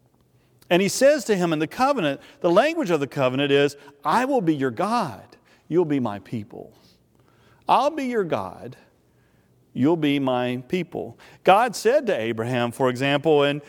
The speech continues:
Genesis twelve, verse two, he said, "I will make of you a great nation, and I will bless you, and make your name great so that you will be a blessing.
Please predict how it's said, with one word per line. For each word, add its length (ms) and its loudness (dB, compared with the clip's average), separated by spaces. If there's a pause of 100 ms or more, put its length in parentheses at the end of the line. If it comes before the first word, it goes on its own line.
(180)
Genesis 460 0
twelve, 720 -2 (500)
verse 300 2
two, 180 -4
he 100 -4
said, 220 0
"I 200 2
will 180 -2
make 420 -4
of 140 -4
you 460 0
a 80 -2
great 360 0
nation, 640 -6 (640)
and 120 4
I 80 8
will 120 2
bless 460 0
you, 320 -10 (840)
and 180 2
make 260 0
your 120 2
name 320 0
great 280 0
so 220 2
that 220 -4
you 100 -2
will 100 2
be 140 0
a 80 0
blessing. 580 -2